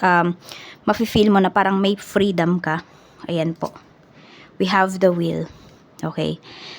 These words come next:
Sa ganito, kahit na may naghiwalay dito, okay, kahit nasaktan kayo, feeling nyo, kayo pa rin yung panalo. Kasi nga, dadaanin nyo sa legal eh.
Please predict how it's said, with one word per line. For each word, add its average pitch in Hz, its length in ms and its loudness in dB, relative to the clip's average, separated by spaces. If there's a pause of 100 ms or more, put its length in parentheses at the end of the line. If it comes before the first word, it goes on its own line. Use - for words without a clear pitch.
(140)
Sa 220 160 2
ganito, 220 320 4
kahit 180 240 0
na 208 80 0
may 208 160 2
naghiwalay 196 560 0
dito, 180 480 0 (480)
okay, 185 400 0
kahit 233 240 -2
nasaktan 247 400 -4
kayo, 196 240 -2
feeling 202 320 -2
nyo, 185 160 -2
kayo 185 160 2
pa 190 160 -2
rin 180 160 0
yung 180 80 0
panalo. 165 560 0 (1040)
Kasi 311 160 0
nga, 294 80 6
dadaanin 208 560 2
nyo - 60 0
sa 185 100 2
legal 156 320 0
eh. - 80 -8